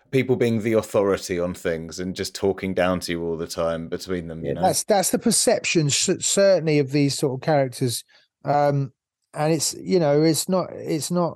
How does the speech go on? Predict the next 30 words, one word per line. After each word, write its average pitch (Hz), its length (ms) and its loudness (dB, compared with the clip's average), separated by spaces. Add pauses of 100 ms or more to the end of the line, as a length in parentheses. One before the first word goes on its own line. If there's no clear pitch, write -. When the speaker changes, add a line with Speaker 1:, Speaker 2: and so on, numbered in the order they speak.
Speaker 2:
uh, 160 360 0 (920)
maybe 226 260 4
I 269 80 4
just 262 200 4
don't 190 240 4
know 180 220 4
enough 143 280 2
about 113 300 -2
stuff. - 560 -4 (160)
Speaker 1:
Mm. 98 280 -10
Speaker 2:
So 180 180 4
that's, 180 240 2
maybe 190 200 4
that's 175 240 2
why 170 240 4
that 156 220 2
winds 151 400 2
me 147 100 2
up 139 160 0
in 139 80 2
other 135 160 0
people. 139 420 0
You 113 80 -4
know, 131 140 0
they'll 127 200 0
sit - 220 0
you 131 80 -8
down 127 340 -2
and 120 120 -2
they're, 123 180 0